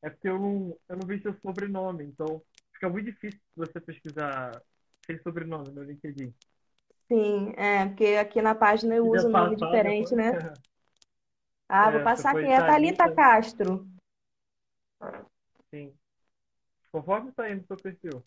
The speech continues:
Speaker 1: é só Thalita Castro.
Speaker 2: Eu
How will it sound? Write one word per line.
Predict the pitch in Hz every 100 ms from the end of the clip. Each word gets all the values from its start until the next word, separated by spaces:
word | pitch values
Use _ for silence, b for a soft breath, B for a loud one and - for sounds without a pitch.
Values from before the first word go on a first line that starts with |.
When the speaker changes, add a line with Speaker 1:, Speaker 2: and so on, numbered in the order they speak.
| _ _
Speaker 1:
é | _ -
só | 139
Thalita | 160 151 156 160
Castro. | 156 110 _ _ _ _ _ _ _ _ _ _ _ _ _ _ _ _ _ _
Speaker 2:
Eu | 294 311